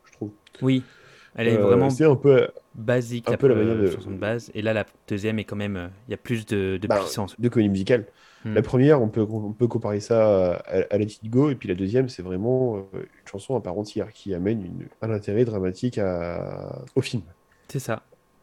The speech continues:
Speaker 1: Donc il y a un peu de tension au milieu qui me motive, d'un coup, euh, ça change, il y a plus de modalité, tout ça, et puis d'un coup elle prend la décision, et puis là c'est une explosion de saveurs orchestrales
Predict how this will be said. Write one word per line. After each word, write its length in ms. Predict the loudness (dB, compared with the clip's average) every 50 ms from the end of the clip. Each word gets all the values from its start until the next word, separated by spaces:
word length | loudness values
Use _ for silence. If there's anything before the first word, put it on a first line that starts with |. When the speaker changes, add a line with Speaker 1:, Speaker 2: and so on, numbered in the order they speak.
| _ _ _ _ _ _ _ _ _ _ _ _ _ _ _
Speaker 1:
Donc 160 | -2 -2 4
il 40 | 6
y 20 | 4
a 40 |
un 40 | 6
peu 120 | 6 2 0
de 40 |
tension 380 | 4 2 2 2 2 2 4 4 6 8 6
au 60 | 6
milieu 440 | 6 4 2 4 4 6 6 4 2
qui 160 | 0 -6 -10
me 80 | -10 -10 -6 -4
motive, 380 | -4 -4 -2 -2 -2 -2 -2
d'un 100 | -4 -8
coup, 340 | -10 -10 -12 -10 -8 -6 -6
euh, 180 | -6 -6 -8 -10 -14 -18 _ _ _ -20 -20 -20 _ _ _ _ _
ça 360 | -20 -18 -18 -18 -16 _ -14
change, 360 | -14 -14 -10 -10 -10 -10 -10 -14
il 40 |
y 20 | -18
a 40 | -20 _
plus 80 | -20 -20
de 60 | -18 -14 -6 -4
modalité, 500 | -2 -2 -2 -2 -4 -10 -6 -4 -4 -4
tout 140 | -4 -8 -16
ça, 280 | -8 -4 -4 -4 -4
et 40 | -6
puis 160 | -10 -14 -10
d'un 100 | -10 -10
coup 160 | -6 -2 -4
elle 80 | -4 -4
prend 200 | -4 -6 -4 -4
la 60 | -4
décision, 520 | -4 -6 -8 -10 -14 -10 -10 -8 -8 -8 -10
et 40 |
puis 200 | -12 -12 -8 -4
là 260 | -2 -2 -2 -2 -4 -8
c'est 220 | -14 -16 -14 -12
une 180 | -8 -6 -6 -6
explosion 600 | -6 -8 -10 _ -8 -8 -6 -6 -8 -8 -8 -10
de 80 | -10 -12
saveurs 640 | -14 -8 -8 -8 -8 -8 -10 -6 -6 -4 -4 -2
orchestrales 800 | -4 -6 -6 -8 -12 -12 -12 -10 -6 -4 -4 -4 -4 -6 -12 -16